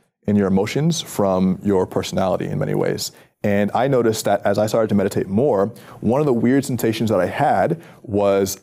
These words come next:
I would, let's say I was getting in, I was getting riled up, you know? So this happened to me a few months ago. I was, I was, um, I was, I was rushing somewhere and I was looking for,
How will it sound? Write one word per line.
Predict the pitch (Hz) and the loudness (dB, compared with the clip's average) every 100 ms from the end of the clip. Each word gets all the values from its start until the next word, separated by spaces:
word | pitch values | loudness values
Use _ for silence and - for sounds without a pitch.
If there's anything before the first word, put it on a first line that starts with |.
| - | -2
I | 107 104 | 0 2
would, | 104 107 101 98 _ _ _ _ _ _ _ - | 2 2 0 -4 _ _ _ _ _ _ _ -4
let's | 139 | -2
say | 156 | 2
I | 135 | 2
was | 120 | 2
getting | 120 120 113 | 0 2 2
in, | 110 | 2
I | |
was | 107 113 | 0 0
getting | 113 | 2
riled | 107 104 98 | 2 2 2
up, | 110 - - - 107 | 0 -4 -14 -6 0
you | |
know? | 101 110 120 - | 2 0 -4 -6
So | - 98 - | -2 -2 -2
this | 123 | -2
happened | 131 107 | -2 0
to | 104 | 2
me | 95 | 0
a | |
few | - | 0
months | 98 92 95 | -2 -2 -2
ago. | 92 87 | 0 2
I | 101 | 2
was, | 101 101 - _ _ _ _ _ _ _ _ - | 2 -2 -8 _ _ _ _ _ _ _ _ -2
I | 110 | 0
was, | 110 107 - | 2 0 0
um, | 98 95 92 95 - - _ _ - - - - | 0 2 0 -4 -10 -20 _ _ -6 -4 -4 -6
I | 110 | -2
was, | 107 104 | 0 0
I | 104 | 0
was | 101 104 | -2 0
rushing | 139 156 | 0 0
somewhere | 135 143 131 127 127 | -2 0 0 2 2
and | 117 | 2
I | 107 | 0
was | 104 | 0
looking | 104 127 143 131 | 0 0 0 0
for, | - 107 101 101 98 | 0 0 2 2 0